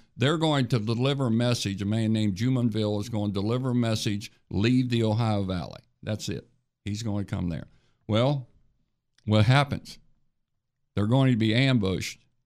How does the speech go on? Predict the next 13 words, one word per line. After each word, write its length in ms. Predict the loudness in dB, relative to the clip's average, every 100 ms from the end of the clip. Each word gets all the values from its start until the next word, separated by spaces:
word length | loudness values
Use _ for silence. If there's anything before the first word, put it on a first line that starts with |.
| _ _ _ -6
by 460 | -2 0 2 0 -4
Washington 640 | -6 -2 0 2 2 2 2
and 160 | 2
Adam 280 | 0 0 0
Stevens 560 | 0 2 2 2 0 0
as 260 | 0 0
they're 160 | -2 -2
taking 460 | 0 0 0 -2
a 60 | -2
break. 440 | -2 -2 -4 -12 -20 _ -8
They're 180 | -6
t-, 160 | -2 -4
resting. 680 | 0 0 -2 -2 -2 -2